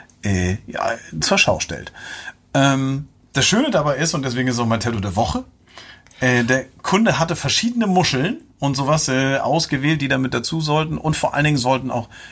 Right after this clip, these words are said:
die Muscheln, äh, zwei so eine Jakobsmuscheln sollten die Brüste bedecken, so ähnlich wie bei Ariel. Da habe ich laut,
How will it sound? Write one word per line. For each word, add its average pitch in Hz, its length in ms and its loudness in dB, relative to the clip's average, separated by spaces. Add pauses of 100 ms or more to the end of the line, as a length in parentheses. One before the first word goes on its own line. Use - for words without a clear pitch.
(120)
die 110 60 0
Muscheln, 135 540 2
äh, 123 300 0
zwei 135 280 2
so 131 80 -2
eine 123 280 2
Jakobsmuscheln 117 840 0
sollten 107 380 -2 (320)
die 120 80 2
Brüste 165 340 2
bedecken, 95 400 -2
so 101 100 0
ähnlich 123 320 2
wie 123 100 0
bei 107 140 0
Ariel. 98 480 -4 (400)
Da 117 60 -2
habe 131 80 2
ich 135 100 0
laut, 185 300 2